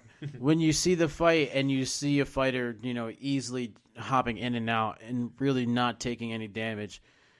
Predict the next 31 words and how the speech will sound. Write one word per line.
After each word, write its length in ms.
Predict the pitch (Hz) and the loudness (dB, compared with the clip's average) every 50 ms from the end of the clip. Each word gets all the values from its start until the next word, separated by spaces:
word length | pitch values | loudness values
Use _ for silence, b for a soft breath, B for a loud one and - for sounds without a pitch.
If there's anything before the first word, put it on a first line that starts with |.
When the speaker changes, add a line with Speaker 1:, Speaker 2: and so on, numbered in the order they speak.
| b b b b _ | b b b b _
Speaker 2:
you're 140 | 127 135 147 | 2 4 4
not 80 | 147 | 4
gonna 120 | 139 143 139 | 4 2 -2
sit 120 | - 135 | -2 -2
there 80 | 127 123 | -4 -4
and 80 | 110 | 0
be 60 | 107 | 0
like, 140 | 110 113 113 | 0 0 0
"Oh 180 | 117 117 120 120 | 2 2 2 2
my 140 | 113 107 110 | 2 0 0
God, 420 | 107 120 117 117 110 113 110 92 | 0 0 0 0 0 -2 -4 -4
he's 220 | - 139 139 123 | -2 -2 -2 0
getting 200 | 117 131 131 127 | 0 0 -2 -2
pulled 320 | - - - 135 135 135 135 | -2 0 0 2 2 2 2
into 200 | 135 120 139 135 | 0 0 0 0
a 60 | 131 | -2
firefight. 580 | 127 - 131 127 127 113 113 - - 110 107 101 | 0 0 0 0 0 0 -2 -6 -8 -8 -6 -6
Like, 140 | 110 110 | -8 -8
he's 260 | 107 127 131 117 110 - | -6 -6 -6 -6 -10 -14
just, 200 | 117 117 - - B B B B B | -12 -14 -14 -14 B B B B B
this 140 | 135 123 - | -10 -10 -10
is 80 | 113 | -10
the 120 | 104 117 117 | -10 -12 -12
dog 400 | - - 127 127 131 135 117 - | -2 0 4 6 6 6 4 0
fight 260 | _ 117 123 127 123 | _ -2 -2 -2 -2
that 120 | 123 120 | -6 -8
Jono 320 | 113 123 123 131 127 123 127 | -6 -6 -4 -4 -4 -4 -6
won." 160 | 123 123 117 | -6 -6 -8
It's 200 | 110 104 - - | -8 -12 -12 -14
just 180 | 117 113 - | -12 -12 -12
like, 160 | - 117 113 | -12 -12 -12